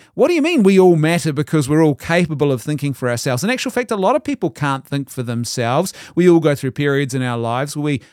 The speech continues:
maybe stop thinking for ourselves for whatever reason. But we still have value. Even people who can't think for themselves still have value. We don't have value simply because we have the potential,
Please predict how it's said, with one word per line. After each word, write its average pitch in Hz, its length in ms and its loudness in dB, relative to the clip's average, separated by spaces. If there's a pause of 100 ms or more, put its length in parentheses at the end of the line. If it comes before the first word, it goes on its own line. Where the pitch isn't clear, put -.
maybe 127 240 -6
stop - 400 -4
thinking 123 340 -8
for 117 180 -6
ourselves 110 400 -6
for 120 100 -12
whatever 113 320 -6
reason. 92 640 -6 (800)
But 190 300 -10
we 269 220 -6
still 269 240 -4
have 160 120 0
value. 127 420 -4 (200)
Even 311 220 2
people 233 240 2
who 165 120 4
can't 190 360 -2
think 302 180 -2
for - 80 -4
themselves 135 400 -2
still 202 340 0
have 127 240 0
value. 120 420 -2
We 156 100 0
don't 285 220 2
have 208 180 2
value 160 400 2
simply 185 360 -2
because 170 480 4 (380)
we 190 400 4 (120)
have 185 380 2
the 151 240 0 (200)
potential, 156 840 -4